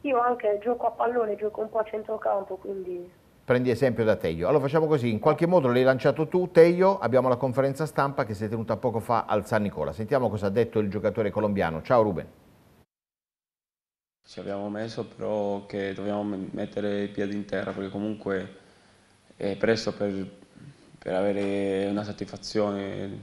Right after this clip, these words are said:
Speaker 3: nel primo, nel primo posto, è algo, c'è qualcosa che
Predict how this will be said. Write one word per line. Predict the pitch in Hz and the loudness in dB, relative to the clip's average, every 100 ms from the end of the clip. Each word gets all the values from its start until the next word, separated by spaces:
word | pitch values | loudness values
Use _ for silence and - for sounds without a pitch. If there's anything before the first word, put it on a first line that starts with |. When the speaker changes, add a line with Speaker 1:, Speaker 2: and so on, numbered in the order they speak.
| - _ _ _ _ _ _ _ | -18 _ _ _ _ _ _ _
Speaker 3:
nel | 107 | -8
primo, | 101 101 104 101 101 98 98 101 - _ _ _ _ - - _ _ | -6 -4 -4 -2 -2 -4 -6 -10 -18 _ _ _ _ -20 -20 _ _
nel | 101 95 | -6 -6
primo | 98 101 | -4 -6
posto, | 98 107 110 - 98 98 98 98 | 2 4 2 0 -2 2 2 4
è | |
algo, | 104 104 95 - - - | 2 2 -4 -12 -20 -10
c'è | - 104 | -4 0
qualcosa | 104 104 117 110 | 0 0 0 0
che | 101 101 101 98 101 98 101 107 | 0 0 0 0 0 -2 -4 -8